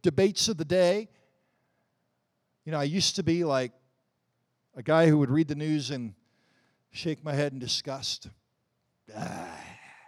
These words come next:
those people." And see, what I found is it was a lot easier back in,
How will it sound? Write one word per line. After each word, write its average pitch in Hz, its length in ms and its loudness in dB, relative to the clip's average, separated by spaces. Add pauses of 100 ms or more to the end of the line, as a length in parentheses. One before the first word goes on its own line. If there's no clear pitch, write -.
(460)
those 143 300 -4
people." 117 500 -6 (4000)
And 147 140 -4
see, 185 180 2
what 175 280 2
I 160 80 4
found 226 340 0
is 147 180 2
it 156 120 -4
was 147 140 -4
a 175 40 -2
lot 226 160 0
easier 175 380 -2
back 147 260 -2
in, 131 80 -4